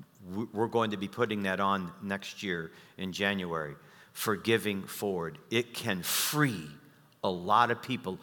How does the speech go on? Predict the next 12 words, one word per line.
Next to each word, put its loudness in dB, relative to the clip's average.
of 0
their -2
wounds 4
that 2
they -2
have 0
in -2
their 0
lives. -2
Can 4
be 2
healed. 2